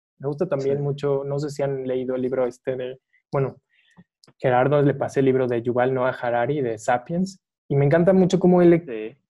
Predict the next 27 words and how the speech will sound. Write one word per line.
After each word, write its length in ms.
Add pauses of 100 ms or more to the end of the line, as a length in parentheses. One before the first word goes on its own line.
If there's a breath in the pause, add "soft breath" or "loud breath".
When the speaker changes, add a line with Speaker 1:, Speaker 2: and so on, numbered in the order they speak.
Speaker 1:
cómo 280
él 160
plantea 420
Speaker 3:
Claro. 100
Speaker 1:
como 180
la 80
espiritualidad, 960
¿no? 240
O 60
sea, 200
que 80
es 120
una 160
búsqueda 500
constante. 640 (960 loud breath)
Entonces, 400
tal 220
vez, 400 (340)
tanto 320
la 80
espiritualidad, 840
como 200
el 60
bienestar, 680
como 220
la 140
salud, 440